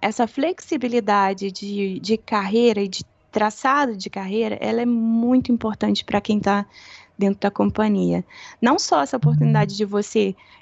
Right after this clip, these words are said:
crescer dentro de um, de um, né, de uma trajetória que você já iniciou dentro da sua formação,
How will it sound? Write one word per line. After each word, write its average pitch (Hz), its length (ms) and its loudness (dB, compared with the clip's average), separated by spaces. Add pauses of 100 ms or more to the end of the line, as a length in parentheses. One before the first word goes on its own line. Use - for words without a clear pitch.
crescer 240 600 2
dentro 240 340 0
de 214 120 -4
um, 208 240 -4
de 202 140 -4
um, 196 340 0
né, 240 200 4
de 220 100 2
uma 208 120 2
trajetória 202 500 -2
que - 80 -20
você 196 240 -4
já 196 160 -2
iniciou 208 680 2
dentro 220 240 2
da 190 80 -6
sua 196 200 -6
formação, 202 760 0